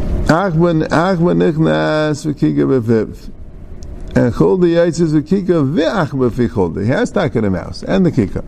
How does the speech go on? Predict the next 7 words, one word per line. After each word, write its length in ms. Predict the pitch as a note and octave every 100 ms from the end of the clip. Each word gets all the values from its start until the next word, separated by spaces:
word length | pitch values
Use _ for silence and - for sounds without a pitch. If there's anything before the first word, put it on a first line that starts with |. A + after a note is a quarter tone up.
| - - - - - - - - - - - - -
So, 80 | -
Ma'adatema, 1040 | G#2+ D3 D#3 C3 C#3 D#3 D3 C#3 B2+ A#2 - -
a 80 | A#2+
Ma'wach 520 | B2 A2 - C3 F3+
of 120 | C#3
Ada 240 | B2 C3 B2
Ihu. 380 | A2 G2 E2+ -